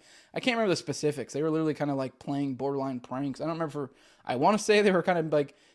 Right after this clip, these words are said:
messing with him, making him think he was seeing U F Os and all sorts of weird shit. But yeah, the feds will do stuff where they'll find,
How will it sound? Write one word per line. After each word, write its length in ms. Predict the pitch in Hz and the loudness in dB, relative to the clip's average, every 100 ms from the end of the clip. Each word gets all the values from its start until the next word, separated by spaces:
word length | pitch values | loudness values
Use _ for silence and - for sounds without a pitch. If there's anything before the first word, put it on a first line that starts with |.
| _ | _
messing 300 | 160 165 170 | 2 2 2
with 80 | 160 | 2
him, 60 | |
making 260 | 151 156 156 | 2 2 0
him 120 | 147 | -2
think 220 | 135 160 | -2 -4
he 80 | 151 | -2
was 100 | 147 | -4
seeing 200 | 156 151 | -2 -2
U 120 | 143 | 0
F 100 | 147 | 0
Os 200 | 151 156 | 0 0
and 80 | 156 | 2
all 120 | 254 | 2
sorts 260 | 233 175 160 | 2 0 -2
of 100 | 127 | -8
weird 240 | 131 127 | -6 -6
shit. 360 | 123 135 135 - _ _ - | -6 -8 -8 -12 _ _ -4
But 80 | |
yeah, 120 | 180 151 | 2 4
the 80 | |
feds 280 | 151 202 190 | 4 4 4
will 80 | 175 | 4
do 120 | 165 | 0
stuff 380 | 160 - 156 147 | -2 4 2 2
where 100 | 143 | -2
they'll 120 | 139 | -4
find, 400 | 131 151 151 139 | -2 0 0 0